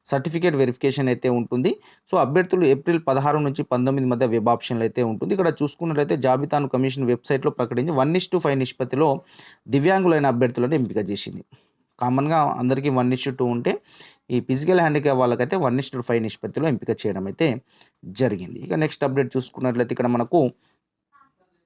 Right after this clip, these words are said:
ఆ, డీఎస్సీకి సంబంధించినటువంటి ఒక విషయాన్ని మనం చూసుకున్నట్లయితే త్వరలోనే డీఎస్సీ పరీక్షల పూర్తి స్థాయి షెడ్యూల్ విడుదల చేస్తామని విద్యాశాఖ కమిషనర్ దేవసేన వెల్లడించారు. జూలై పదిహేడు నుంచి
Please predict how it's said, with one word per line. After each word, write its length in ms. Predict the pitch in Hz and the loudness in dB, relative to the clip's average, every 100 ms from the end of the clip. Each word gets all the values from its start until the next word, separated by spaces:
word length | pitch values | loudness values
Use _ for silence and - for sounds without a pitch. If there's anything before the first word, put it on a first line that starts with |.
| _ 139 | _ 2
ఆ, 280 | 131 110 85 _ _ 120 | 2 2 -2 _ _ -6
డీఎస్సీకి 420 | 123 156 160 160 | 0 2 0 -2
సంబంధించినటువంటి 600 | - 131 127 123 123 110 | 0 0 0 0 -4 -4
ఒక 140 | 117 113 | -2 -2
విషయాన్ని 420 | 110 - 127 127 | -2 -2 0 0
మనం 180 | 123 113 | 0 -2
చూసుకున్నట్లయితే 720 | 113 - 120 117 - 107 143 - _ _ _ _ _ _ _ _ _ _ _ | -6 -6 -6 -4 -2 0 -2 -6 _ _ _ _ _ _ _ _ _ _ _
త్వరలోనే 420 | - 151 190 208 190 | 0 4 4 4 2
డీఎస్సీ 400 | 143 156 160 160 | 2 2 0 0
పరీక్షల 400 | 139 139 - 139 | 0 0 0 -2
పూర్తి 340 | - 139 160 | -2 -4 -4
స్థాయి 240 | 156 151 | 0 0
షెడ్యూల్ 380 | 139 135 123 147 | 0 0 0 2
విడుదల 320 | 120 120 147 147 | 2 2 0 0
చేస్తామని 440 | 131 - 127 127 156 | -4 0 0 0 0
విద్యాశాఖ 560 | 123 120 156 156 147 | -2 0 0 0 -4
కమిషనర్ 480 | 139 131 131 - 127 | -4 -2 -4 -2 -2
దేవసేన 460 | 107 113 113 117 117 | 0 0 0 -2 -2
వెల్లడించారు. 580 | 113 110 117 110 117 | 0 0 -2 0 0
జూలై 340 | 185 120 147 180 | 0 2 2 2
పదిహేడు 400 | 165 135 147 170 | 0 0 0 0
నుంచి 440 | 156 139 160 143 | -2 -2 -2 -2